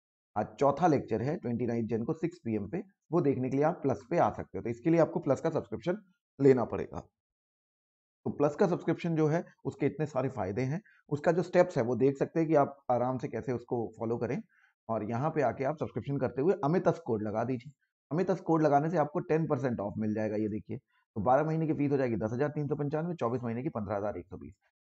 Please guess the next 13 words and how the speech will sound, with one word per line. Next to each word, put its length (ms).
यहीं 240
पे 100
आप 120
हमारा 360
आइकॉनिक 480
कोर्स 220
भी 120
ले 120
सकते 200
हो, 60
जहाँ 200
पे 60
आपको 200